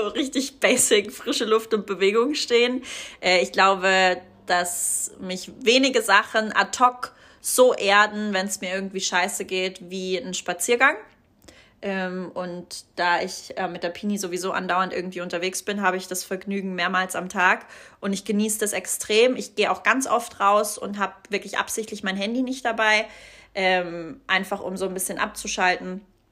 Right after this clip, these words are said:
Und ja, sonst höre ich halt irgendwie ein bisschen Musik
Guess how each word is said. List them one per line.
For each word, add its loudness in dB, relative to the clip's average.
Und -6
ja, -2
sonst -6
höre -2
ich -6
halt -4
irgendwie -10
ein -12
bisschen -10
Musik -8